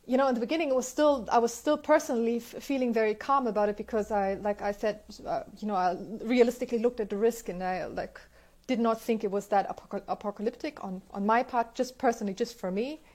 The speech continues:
You know, I'm not saying, I'm not, you know, diminishing anyone here. Mm, but, uh,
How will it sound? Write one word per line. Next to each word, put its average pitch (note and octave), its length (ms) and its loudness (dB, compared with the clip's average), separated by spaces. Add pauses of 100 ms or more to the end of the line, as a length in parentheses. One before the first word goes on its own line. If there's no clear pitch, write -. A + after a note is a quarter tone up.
(140)
You F3+ 80 -10
know, G3 100 -4
I'm F#3 160 -8
not A3 180 -4
saying, G#3 480 -2 (240)
I'm F#3 140 -8
not, F#3+ 340 -8
you F3+ 120 -8
know, F#3+ 180 -8 (460)
diminishing A3+ 520 0
anyone G#3 360 -10
here. A#3+ 260 -10 (960)
Mm, A#3 320 2
but, A3+ 400 2
uh, A3+ 200 2